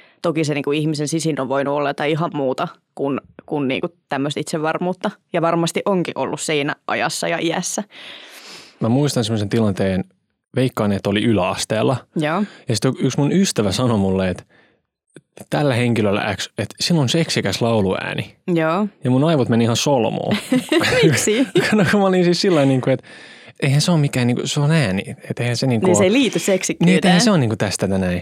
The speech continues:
Speaker 1: Niin.
Speaker 2: Ja sit, et vasta silloin ekaa kertaa mulle ehkä niinku lähti se juttu siitä, että, että okei, mikä on oikeasti kuumaa. Että ei se
Speaker 1: Mm.
Speaker 2: ole niinku kaikki vaan sitä, että mun pitäisi näyttää tolta. Tai
Speaker 1: Mm.
Speaker 2: et, et jonkun,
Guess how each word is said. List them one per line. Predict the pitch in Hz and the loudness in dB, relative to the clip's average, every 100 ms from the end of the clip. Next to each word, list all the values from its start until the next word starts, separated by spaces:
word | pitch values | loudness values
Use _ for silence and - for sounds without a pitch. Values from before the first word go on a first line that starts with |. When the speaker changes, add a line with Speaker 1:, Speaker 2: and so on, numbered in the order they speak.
| - 214 | -4 -2
Speaker 1:
Niin. | 208 190 180 - _ - | 0 0 -2 -6 _ -6
Speaker 2:
Ja | 113 | -2
sit, | 123 - - - - - - - 240 - | -2 -4 -16 -20 -14 -8 -8 -8 -12 -6
et | 123 - | -6 -2
vasta | - - | -2 2
silloin | 156 123 113 | 2 4 2
ekaa | 107 104 | 2 0
kertaa | 104 101 98 | 0 2 2
mulle | 104 98 | 2 0
ehkä | - | 0
niinku | 104 117 | 0 0
lähti | 113 101 101 | -2 0 0
se | 98 | 0
juttu | 92 101 | -2 -2
siitä, | 101 92 90 | -2 -2 -2
että, | - - | -6 -6
että | 113 | -4
okei, | 107 113 | 0 2
mikä | 135 139 120 | 2 2 2
on | 110 | 2
oikeasti | 104 104 95 - | 2 0 -2 -4
kuumaa. | - 131 104 - - 113 - | 0 2 2 0 -4 -8 -10
Että | - 110 | -2 2
ei | |
se | 110 | 2
Speaker 1:
Mm. | 107 | 2
Speaker 2:
ole | |
niinku | 107 107 101 _ | 2 0 -4 _
kaikki | - 123 110 113 | -4 -2 0 -2
vaan | 110 104 | 0 0
sitä, | 107 98 92 | 0 -2 -2
että | 90 - - - - - - - | -6 -10 -20 -20 -20 -20 -20 -4
mun | 107 | 0
pitäisi | 101 101 107 | 0 -2 -2
näyttää | 98 - 98 - | -4 -2 -6 -2
tolta. | 110 92 87 - - _ 180 | 0 0 -4 -8 -10 _ -2
Tai | 165 | 0
Speaker 1:
Mm. | 180 | 0
Speaker 2:
et, | 104 - | -2 -4
et | 113 104 | -4 -2
jonkun, | 110 98 104 101 101 | -2 0 0 0 -2